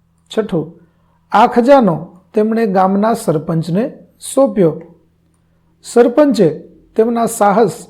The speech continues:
અને પ્રામાણિકતાની પ્રશંસા કરી. આ ઘટના પછી તેઓ સાહસિક રાહુલ અને તેના મિત્રો તરીકે ઓળખાવા લાગ્યા. તો આવી રીતે આપણા વાક્યો છે તેનો ઘટનાક્રમ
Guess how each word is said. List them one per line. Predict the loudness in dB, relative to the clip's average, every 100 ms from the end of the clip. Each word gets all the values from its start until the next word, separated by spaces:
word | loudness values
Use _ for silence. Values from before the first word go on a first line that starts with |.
| _
અને | -6 -6
પ્રામાણિકતાની | -2 -2 2 0 -2 -2 0 0
પ્રશંસા | -4 -6 -6 -4 -4 -4 -4 -4
કરી. | -2 -4 -6 _ -20 _ _ _ _ _ _ _ _ _
આ | -2 2
ઘટના | 2 2 0
પછી | 2 0 0 -2 -4 -16 _ _ _
તેઓ | 2 2
સાહસિક | 2 0 2 0 -2 0
રાહુલ | 2 4 4 4 2 -6 -12
અને | -6 -6
તેના | -2 0 0
મિત્રો | 0 -2 0 0
તરીકે | 0 -2 -2 0
ઓળખાવા | 0 0 -4 -6 -4 -4 -6 -20 _ -6
લાગ્યા. | -4 -2 -2 -4 -8 _ _ _ _
તો | -4
આવી | 0 2
રીતે | 2 2
આપણા | 0 2 2
વાક્યો | 2 0 0
છે | 0 0
તેનો | 0 0 -2
ઘટનાક્રમ | -4 -6 -4 -2 -2 -2